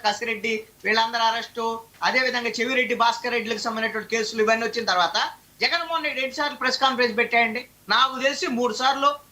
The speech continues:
నా-, నాలుగు సార్లు ప్రెస్ కాన్ఫరెన్స్ పెట్టాడు. ఎప్పుడైనా సరే లిక్కర్ స్కామ్ కు సంబంధించినటువంటి వ్యవహారంలో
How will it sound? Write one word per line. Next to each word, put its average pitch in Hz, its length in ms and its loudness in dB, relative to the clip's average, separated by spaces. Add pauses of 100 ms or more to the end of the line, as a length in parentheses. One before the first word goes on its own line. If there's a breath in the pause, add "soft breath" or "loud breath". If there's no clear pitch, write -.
(160)
నా-, 240 240 4
నాలుగు 233 220 2
సార్లు 220 280 -2
ప్రెస్ 208 320 -4
కాన్ఫరెన్స్ 185 320 -4
పెట్టాడు. 117 300 -6 (300)
ఎప్పుడైనా 330 760 4
సరే 247 640 2 (260)
లిక్కర్ 320 560 0
స్కామ్ 294 480 0
కు 269 60 -12
సంబంధించినటువంటి 254 720 0
వ్యవహారంలో 208 920 0